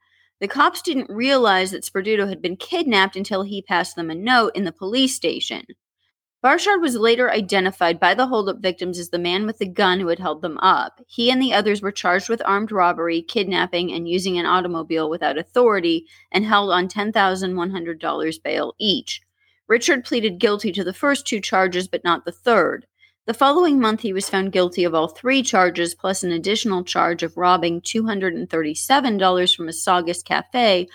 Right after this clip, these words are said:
on December twenty-first. He was sentenced to four concurrent five to seven year terms in state prison. An additional sentence was added a couple of weeks later for yet another holdup that he and Morell had committed in Somerville on December twenty-first.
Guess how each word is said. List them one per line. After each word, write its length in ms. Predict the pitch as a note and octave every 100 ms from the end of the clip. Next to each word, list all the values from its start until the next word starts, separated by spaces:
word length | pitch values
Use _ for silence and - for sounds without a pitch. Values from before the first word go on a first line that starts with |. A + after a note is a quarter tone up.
| - _
on 120 | E3
December 320 | D#3+ F#3 E3
twenty-first. 1000 | E3 F3 D#3 E3 - - A3+ - - - - _ _ _ -
He 120 | A3+
was 160 | A#3+
sentenced 420 | C#4+ C4+ C4 B3 -
to 80 |
four 340 | A3 C4 C4 C#4
concurrent 640 | E4 D4 - A3 G#3+ -
five 240 | - G3+ G#3+
to 100 | A#3
seven 320 | A#3 G#3+ G#3+
year 160 | G#3
terms 400 | G3+ - F3+ F#3
in 100 | E3
state 380 | F3 - E3 -
prison. 520 | - G#3 F#3+ C3+ - - _ _ _ -
An 120 | A#3
additional 520 | A3+ C4 D4 F4+ D#4+
sentence 440 | - A#3 A3+ G#3+
was 140 | G3 F#3+
added 280 | G3 G3+ G3 F#3+
a 40 |
couple 300 | - F#3 F3+
of 100 | F3
weeks 320 | D#3+ D#3+ -
later 380 | A3 B3+ G#3+ G#3
for 140 | -
yet 200 | F3 F3+
another 480 | F3 F#3+ G#3+ C#4 D#4
holdup 400 | C4 F#3 F3+ E3
that 120 | F3 F3
he 180 | F#3
and 140 | E3+ E3+
Morell 360 | F3 G#3+ A#3+
had 140 | B3+ F3+
committed 380 | - E3 D#3+ D3+
in 140 | E3+
Somerville 540 | - C4+ C#4 G#3+ F3+
on 120 | D#3+ D#3
December 340 | - C#3+ C#3+
twenty-first. 800 | - C#3+ C3+ - - - - -